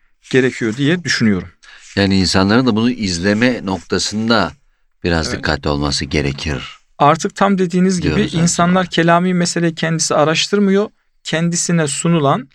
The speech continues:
Speaker 1: görsellerde, videolarda, televizyon kanallarındaki konuşmalardan da artık geri durması gerekiyor. Biraz daha seçici olması gerekiyor.
Speaker 2: Ya tabii şimdi bir de okumalarını ya da işte ilmi,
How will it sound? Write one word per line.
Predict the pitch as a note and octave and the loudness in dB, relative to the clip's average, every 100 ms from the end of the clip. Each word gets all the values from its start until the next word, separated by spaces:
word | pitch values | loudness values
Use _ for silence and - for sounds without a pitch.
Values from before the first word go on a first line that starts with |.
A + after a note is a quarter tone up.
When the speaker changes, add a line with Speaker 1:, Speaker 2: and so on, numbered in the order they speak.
| _ _ - | _ _ 2
Speaker 1:
görsellerde, | C#3+ D#3 - C#3+ C3+ A#2 G#2 A#2+ C#3 | 2 2 0 0 0 0 -2 -4 -4
videolarda, | C#3+ D3+ C#3 B2 G#2+ A#2+ C3+ | -4 0 0 2 0 -4 -4
televizyon | C#3+ C#3+ C#3 D#3 | -2 0 0 -2
kanallarındaki | - C#3+ C3+ C3+ C3+ C3 | -2 -2 0 0 -2 -4
konuşmalardan | - - C#3+ C#3+ C#3+ C#3+ D3 D3 F3+ | -6 -2 0 0 0 2 4 4 2
da | D#3+ | 2
artık | B2+ A#2 B2 | 0 -2 -6
geri | B2 A#2+ | -6 -4
durması | A#2+ A2 G#2+ - | -2 -2 0 -2
gerekiyor. | F#2+ F2 - D#2 D#2 - - - | -2 -4 -6 -12 -12 -16 -14 -2
Biraz | A#2+ C#3 C#3 | 2 2 2
daha | C#3+ | -2
seçici | C#3 C#3 - C3 | -2 -4 -2 -2
olması | B2 A#2 A#2 | -2 -4 -2
gerekiyor. | A2 F2+ - F#2+ - - - - - _ - _ | -2 -4 -8 -14 -16 -18 -20 -20 -20 _ -20 _
Speaker 2:
Ya | F#2+ | 0
tabii | - A2+ C3 B2 | 2 2 4 2
şimdi | G#2+ A2+ A2+ | 0 -2 2
bir | A#2 A2 | 2 2
de | A#2 A#2+ - _ _ _ - | 2 0 -2 _ _ _ -8
okumalarını | G2 A2+ G#2+ G#2 G#2+ G#2+ G#2+ G#2 G#2 - - | -4 0 2 4 2 2 0 0 -2 -10 -10
ya | F2 F2 | -4 0
da | F#2+ E2 - | 0 -2 -8
işte | - - | -18 -6
ilmi, | G#2+ G#2+ G#2+ A#2+ A#2 | 0 2 4 2 2